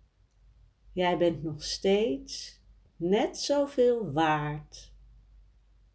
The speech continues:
als toen jij hier als, als een vrij, vrije baby ter wereld kwam. Niemand kan dat van jou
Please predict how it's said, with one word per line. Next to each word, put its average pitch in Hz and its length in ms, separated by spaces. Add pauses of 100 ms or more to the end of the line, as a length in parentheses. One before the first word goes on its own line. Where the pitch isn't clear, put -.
(220)
als 165 280
toen 190 280
jij 165 420
hier 160 640
als, 160 500 (400)
als 165 320
een 156 300
vrij, 190 880 (840)
vrije 190 600
baby 208 680 (600)
ter 175 200
wereld 185 460
kwam. 143 500 (1120)
Niemand 262 800
kan 214 360
dat 208 420
van 190 260
jou 165 360